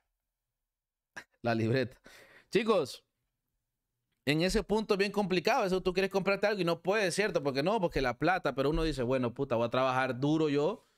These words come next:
voy a ver qué hago, voy a aprender a hacer esto, voy a ahorrar o voy a ver qué hago", pero pues la plata no puede a mí quitarme la felicidad o darme el gusto de algo. Entonces, chicos, no, no, no, no quiero que ustedes un día más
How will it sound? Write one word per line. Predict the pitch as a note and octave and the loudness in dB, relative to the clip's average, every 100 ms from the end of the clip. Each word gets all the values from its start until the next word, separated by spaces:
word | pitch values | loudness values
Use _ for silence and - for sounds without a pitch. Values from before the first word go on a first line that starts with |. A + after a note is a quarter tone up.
| _ _ - _ | _ _ -16 _
voy | - C3 | 0 2
a | C#3 | 2
ver | C#3+ | 0
qué | - C#3 | 0 2
hago, | D3 D#3+ | 2 2
voy | C#3+ | 2
a | C#3+ | 0
aprender | C#3+ C#3 C#3 | 0 0 2
a | |
hacer | C#3 C3+ D3+ | 2 2 2
esto, | F3 D#3+ C3+ | 0 0 2
voy | C3+ | 2
a | C#3 C3 | 2 2
ahorrar | B2+ B2 B2 D3+ F#3 E3+ | 2 2 4 2 2 2
o | C#3 | 2
voy | C#3+ | 2
a | |
ver | C#3 C#3+ | 2 0
qué | - | 0
hago", | D#3 F3+ | 2 2
pero | D3 C3 A#2 | 0 0 0
pues | B2+ | -2
la | B2 G#2+ | -2 -2
plata | B2+ B2+ D3 | -2 0 0
no | D3 D3 | 0 0
puede | D3+ D3+ | 2 2
a | D3 | 0
mí | D#3 | -2
quitarme | D3+ A#2+ C3+ D3 | -2 0 0 2
la | D3+ D3 | 0 0
felicidad | C3+ C3+ B2 B2 D3 D3 | 0 0 2 2 2 2
o | |
darme | B2+ C3 C#3 | 2 2 0
el | B2+ | 0
gusto | C#3 E3 D3+ A#2 | 0 0 0 0
de | G2+ | 0
algo. | G#2+ A#2+ G#2+ F#2+ _ _ _ _ _ _ _ - | 0 0 -4 -10 _ _ _ _ _ _ _ -8
Entonces, | B2+ C#3 D3 | -2 0 0
chicos, | C#3+ D3+ D#3+ B2 | -2 0 0 0
no, | B2+ B2+ | 0 0
no, | B2+ C3 C3+ | 0 0 0
no, | C3 C3+ C#3+ | 0 0 0
no | C3+ C3+ C#3 D3 D3+ | 0 0 2 0 -2
quiero | - D3 D3+ D3+ | -2 0 0 0
que | D3 | -4
ustedes | C3 C3+ C#3 C#3+ | -2 0 0 0
un | C#3+ D#3+ | -2 -2
día | F#3 F#3 | 0 0
más | F#3+ A3 C#3 - | 2 0 -2 -6